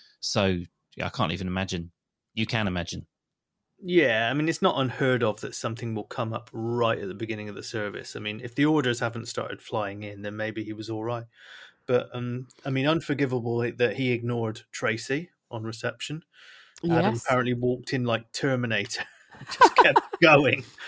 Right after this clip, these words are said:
Speaker 2: ignoring
Speaker 3: Yeah.
Speaker 2: everyone. "Oh, I just had my head down. I was just so lost in the moment."
Speaker 3: I bet that is how he walks, though. He probably walks and then his head, you know, when they turn a corner and the body goes first and then the head moves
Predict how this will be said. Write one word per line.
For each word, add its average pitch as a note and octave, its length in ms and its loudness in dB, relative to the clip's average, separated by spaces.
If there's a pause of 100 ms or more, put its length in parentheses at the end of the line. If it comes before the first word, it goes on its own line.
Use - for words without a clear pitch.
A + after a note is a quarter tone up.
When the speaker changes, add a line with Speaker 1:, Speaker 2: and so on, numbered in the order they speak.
(260)
Speaker 2:
ignoring A#2+ 500 2
Speaker 3:
Yeah. B2 80 0
Speaker 2:
everyone. A2+ 460 0
"Oh, G2+ 240 -12
I G2 220 -10
just - 240 -6
had G2 140 -4
my G#2+ 120 0
head A2+ 260 0
down. B2 380 2
I F2+ 80 -10
was F2+ 140 -12
just - 220 -8
so G#2+ 120 -6
lost G#2+ 340 -4
in A#2+ 100 -6
the A#2+ 80 -4
moment." B2+ 600 -6
Speaker 3:
I A#3+ 80 -2
bet - 240 0
that D#4+ 160 4
is D#4+ 200 0
how C#4+ 140 0
he B3 100 2
walks, C4 400 -2
though. G3 160 4
He F3+ 100 4
probably A3 280 -2
walks G#3+ 520 4
and F3 140 0
then E3+ 120 4
his F3+ 160 0
head, G3 440 -2
you F#3 160 2
know, G3 120 2
when G3 120 2
they G3 80 2
turn F#3 260 0
a F#3+ 40 -2
corner F#3 400 0
and C3 140 -2
the C#3 40 -2
body D3+ 320 0
goes C#3+ 300 0
first D#3 340 0
and D3+ 140 0
then D#3 140 -2
the D#3+ 80 -8
head D#3+ 320 -10
moves A#2 480 -10